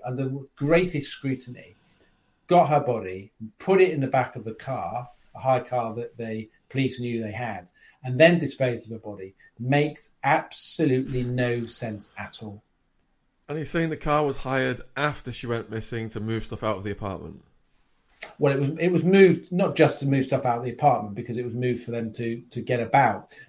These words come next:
Speaker 1: but it did get used to move stuff out of the apartment.
Speaker 2: But it was hired after she'd gone missing?
Speaker 1: Absolutely, yeah.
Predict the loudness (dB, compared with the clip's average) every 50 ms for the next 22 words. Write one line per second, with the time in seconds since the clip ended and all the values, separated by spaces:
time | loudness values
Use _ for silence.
0 | _ _ -2 0 0 2 2 4 2 4 2 0 -2 0 2 4 4 6 4 4
1 | 0 -4 -6 -6 -4 -4 -4 -4 -6 -8 -8 -6 -6 -6 -6 -8 -10 -12 -12 -10
2 | -10 -10 -10 -12 -14 -16 -16 -20 -20 -20 -20 -20 _ -20 _ _ _ _ _ _
3 | _ _ _ _ _ _ _ -8 -6 -6 -6 -8 -6 -2 -2 0 0 -2 -2 -2
4 | -2 -2 -2 -4 -10 -14 -12 -12 -14 -12 -10 -8 -8 -6 -6 -6 -8 -8 -10 -12
5 | -10 0 2 4 4 4 2 0 2 2 2 2 0 -2 -6 -6 -2 2 4 4
6 | 4 2 0